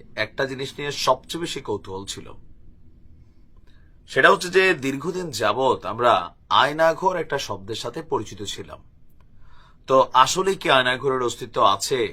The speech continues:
নাকি এগুলো বানোয়াট কল্পকাহিনী ছিল? প্রকৃতপক্ষে আয়নাঘর দেখতে কেমন? অনেক ভিডিও বের হয়েছে,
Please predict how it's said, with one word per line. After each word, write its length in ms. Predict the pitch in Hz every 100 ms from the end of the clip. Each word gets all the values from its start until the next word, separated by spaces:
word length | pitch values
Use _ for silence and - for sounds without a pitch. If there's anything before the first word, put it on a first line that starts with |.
| -
নাকি 240 | 90 98 101
এগুলো 240 | 120 123 113
বানোয়াট 480 | 98 104 117 123 120
কল্পকাহিনী 640 | 120 107 113 110 110 117
ছিল? 240 | 113 - 117 127 - - - - - - - -
প্রকৃতপক্ষে 640 | - 131 156 160 151 147 147
আয়নাঘর 520 | 127 123 131 127 139 131 113
দেখতে 320 | 120 - 120
কেমন? 260 | 135 110 101
অনেক 200 | 110 120 107
ভিডিও 280 | 117 123 123
বের 180 | 120 113
হয়েছে, 380 | 117 113 -